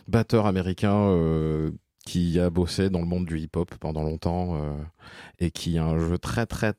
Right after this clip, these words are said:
très particulier, qui m'a vraiment scotché, euh, quand j'ai découvert la première fois. Et, et donc, c'est vraiment ces deux, deux esthétiques-là, euh, un peu les deux extrêmes de la batterie, pour le coup.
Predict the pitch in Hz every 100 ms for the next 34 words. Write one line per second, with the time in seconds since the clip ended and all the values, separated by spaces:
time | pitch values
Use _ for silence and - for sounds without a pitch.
0 | _ - - - 135 - - 92 - 80
1 | 92 110 - 76 71 73 80 85 107 104
2 | 95 - 90 - 90 82 73 80 80 80
3 | - 85 80 - 76 - - - - -
4 | - - - - 104 104 101 98 98 95
5 | 92 92 90 - 107 127 165 - 101 101
6 | 117 - 92 95 101 98 92 90 85 104
7 | 104 - 101 - - 104 107 110 95 82
8 | 80 80 85 _ _ _ _ 80 - 85
9 | 80 85 85 - - 98 107 101 98 95
10 | 92 90 - 123 - 80 80 123